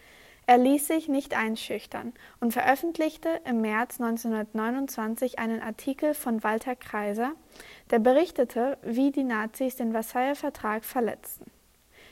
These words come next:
Im August neunzehnhundertneunundzwanzig wurde Ossietzky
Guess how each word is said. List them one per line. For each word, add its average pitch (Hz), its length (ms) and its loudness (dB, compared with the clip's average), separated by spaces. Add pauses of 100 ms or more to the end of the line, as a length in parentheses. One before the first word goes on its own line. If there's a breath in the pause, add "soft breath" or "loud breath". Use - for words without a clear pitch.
(180 loud breath)
Im 240 100 4
August 233 560 4
neunzehnhundertneunundzwanzig 233 1400 -2
wurde 233 200 0
Ossietzky 233 640 -2